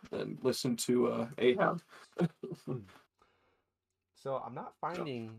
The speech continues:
Speaker 2: the album that it, it was, um, released or, like, on the website. Can you add, is there a chance, like,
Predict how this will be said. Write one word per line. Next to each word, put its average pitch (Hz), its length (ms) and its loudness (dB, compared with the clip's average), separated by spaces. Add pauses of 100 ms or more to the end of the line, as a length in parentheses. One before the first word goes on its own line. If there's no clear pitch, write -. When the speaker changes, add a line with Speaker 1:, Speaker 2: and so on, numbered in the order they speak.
(140)
Speaker 2:
the - 120 -8
album 85 600 -8 (1120)
that 107 160 -8
it, 98 260 -8
it 107 100 -8
was, 95 300 -6
um, 85 340 -6 (960)
released 101 720 -14 (840)
or, - 200 -12
like, 101 180 -14
on 90 140 -14
the - 80 -16
website. 92 600 -10
Can 101 140 -12
you 107 120 -10
add, 107 340 -8 (200)
is 107 140 -10
there 107 80 -14
a - 40 -16
chance, 113 280 -10
like, 98 160 -6